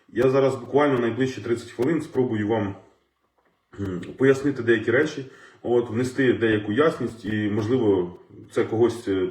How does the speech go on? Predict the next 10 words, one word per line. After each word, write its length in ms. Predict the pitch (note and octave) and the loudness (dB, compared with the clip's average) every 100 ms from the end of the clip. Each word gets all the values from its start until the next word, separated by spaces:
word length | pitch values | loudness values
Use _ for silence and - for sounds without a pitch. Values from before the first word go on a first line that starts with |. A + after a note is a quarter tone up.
| - | -2
навпаки 420 | G#2 G#2 G#2+ D#3 | -4 -2 -2 -2
підбадьорить, 560 | C3+ B2 B2 C3 G#2+ - | -2 -2 2 2 2 -2
когось, 320 | G2 G#2 - | -4 -4 -6
е, 40 | - - - | -8 -6 -4
розчарує. 560 | G#2+ - D3+ D3+ - - - - | -2 -2 -2 -2 -4 -10 -20 -4
Але, 160 | G2+ A2+ | 0 2
знаєте, 480 | D3+ C3+ A#2 A2 G2 G2+ | 2 0 0 0 0 -2
земельне 340 | G2 C3 C3 A2+ | 0 2 2 0
законодавство, 600 | A#2 A#2+ A#2+ D3 - G#2 | -2 -2 -2 -2 -4 -4
воно 260 | A2 B2+ | -2 -2